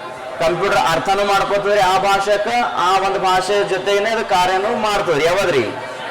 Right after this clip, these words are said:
ಆಪ್ಷನ್ ಎ ರೀ, ಯಂತ್ರ ಭಾಷೆ. ಇದು ನಾವೇನಂದ್ರೆ ಇನ್ನೊಂದ್ ಕಡೆ ಯಾಂತ್ರಿಕ ಭಾಷೆ ಅಂತನೂ ಕರೀತಾರ ನೋಡ್ರಿ. ನೆಕ್ಸ್ಟ್,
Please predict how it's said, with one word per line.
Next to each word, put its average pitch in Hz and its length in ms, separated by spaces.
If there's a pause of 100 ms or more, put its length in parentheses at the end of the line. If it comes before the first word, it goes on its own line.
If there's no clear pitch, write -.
(960)
ಆಪ್ಷನ್ 233 580 (1000)
ಎ 156 240
ರೀ, 113 340 (100)
ಯಂತ್ರ 147 520 (100)
ಭಾಷೆ. 156 480
ಇದು 143 320
ನಾವೇನಂದ್ರೆ 160 540
ಇನ್ನೊಂದ್ 160 260
ಕಡೆ 185 460 (160)
ಯಾಂತ್ರಿಕ 165 760
ಭಾಷೆ 151 440
ಅಂತನೂ 160 320
ಕರೀತಾರ 139 400
ನೋಡ್ರಿ. 104 420 (680)
ನೆಕ್ಸ್ಟ್, - 680